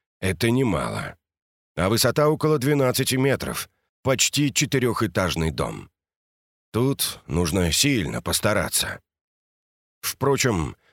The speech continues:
отмахнувшись от ненадежных ступеней, Костолом решил последовать известной русской поговорке: «Глаза страшатся, а руки делают». Воспользоваться прочным каркасом конструкции, на которую и опиралась сама лестница,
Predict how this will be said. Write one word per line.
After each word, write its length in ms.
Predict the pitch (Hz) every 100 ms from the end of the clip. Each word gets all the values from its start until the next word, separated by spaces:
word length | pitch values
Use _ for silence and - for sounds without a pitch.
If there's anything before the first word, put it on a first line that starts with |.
| _ _
отмахнувшись 960 | - 120 151 147 151 165 104 - 71 67
от 240 | 90 80
ненадежных 640 | 90 104 101 98 85 95 90
ступеней, 640 | - 110 156 139 123 90 - _ _ _
Костолом 440 | 160 - 180 190
решил 320 | 170 147 175
последовать 640 | 143 139 147 151 123 117 -
известной 600 | 101 107 190 - 147 127
русской 500 | 95 92 - - 80
поговорке: 840 | - 82 85 78 67 64 - 57 - _ _ _ _ _
«Глаза 520 | 104 104 90 85 62
страшатся, 760 | - 104 98 - 123 - 78 78
а 60 |
руки 280 | 85 82 101
делают». 600 | 76 127 73 53 - - _ _ _ _ _ _ _
Воспользоваться 880 | - 120 117 - 170 117 127 123 -
прочным 640 | 107 117 131 - 110 107 98
каркасом 580 | - 110 - 110 110 104
конструкции, 760 | 113 107 135 135 - 85 73
на 140 | 76
которую 400 | 85 87 87 85
и 60 | 82
опиралась 580 | 110 98 123 82 62 -
сама 240 | 87 95
лестница, 640 | 107 123 - 76 - 60